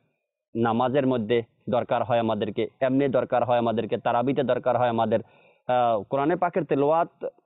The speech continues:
বাস দরকার তো হয় না, প্রতিদিন সূরা মুলকের তেলাওয়াত দরকার হয় আমাদের, পাঁচ ওয়াক্ত নামাজ দরকার হয়।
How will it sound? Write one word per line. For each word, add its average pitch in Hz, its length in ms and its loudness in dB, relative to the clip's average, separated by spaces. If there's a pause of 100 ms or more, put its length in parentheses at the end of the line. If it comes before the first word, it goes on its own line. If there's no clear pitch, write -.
বাস 127 180 -2 (140)
দরকার 156 320 0
তো 135 80 -4
হয় 123 80 0
না, 135 80 0
প্রতিদিন 151 380 0
সূরা 139 200 0
মুলকের 131 340 0
তেলাওয়াত 127 320 0
দরকার 123 340 0
হয় 123 140 2
আমাদের, 113 300 -2
পাঁচ - 200 -2
ওয়াক্ত 135 160 -2
নামাজ 123 300 0
দরকার 120 320 0
হয়। 110 80 0